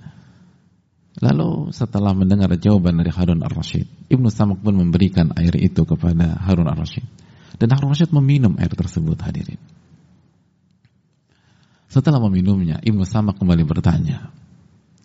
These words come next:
Wahai Khalifah, saya mau bertanya pertanyaan kedua kepada engkau. Apabila setelah Anda minum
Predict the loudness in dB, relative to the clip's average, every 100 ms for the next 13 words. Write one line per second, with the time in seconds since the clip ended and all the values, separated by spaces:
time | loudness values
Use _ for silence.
0 | 0 4 6 4 2 2 0 -4 -12 -16
1 | -20 -20 -20 -20 _ _ _ _ _ _
2 | _ _ _ _ _ _ _ _ _ _
3 | _ _ _ -2 0 2 -2 -2 0 2
4 | 0 -2 -4 0 2 2 2 0 2 2
5 | 0 -4 -4 -2 -4 -6 -6 -6 -10 -16
6 | -20 _ _ _ _ _ _ _ -2 2
7 | 4 4 4 0 -6 -12 -20 -20 _ -8
8 | -8 -14 -20 _ _ _ _ _ _ _
9 | _ _ _ _ _ _ _ _ _ _
10 | _ _ _ _ _ _ _ _ _ 2
11 | 6 6 4 2 0 2 2 2 4